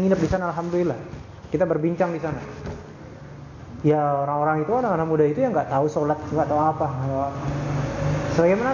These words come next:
rata-rata anak-anak muda di Sunda itu kalau nggak didik ya udah seperti itu, nggak tahu apa-apa. Yang penting punya motor ya.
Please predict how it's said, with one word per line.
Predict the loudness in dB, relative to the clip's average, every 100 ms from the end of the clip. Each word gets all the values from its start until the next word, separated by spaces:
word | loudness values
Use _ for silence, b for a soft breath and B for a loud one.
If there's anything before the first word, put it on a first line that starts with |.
| 2
rata-rata | 2 2 2
anak-anak | 0 0 0
muda | 2 2
di | 2 2
Sunda | 4 4 4 2
itu | 0
kalau | 2 4
nggak | 2
didik | 2 2 2
ya | 0
udah | 0
seperti | 0 0 2 2
itu, | 0 -4 -14 -14 -14 -14 -14 -14 -2
nggak | 2 4
tahu | 4 4
apa-apa. | 4 2 0 -6 -8 -14 -14 -16 -16 -16 -16 -16 -14 -10
Yang | 0 0 0
penting | -2
punya | -2 0
motor | 0 0 0
ya. | -2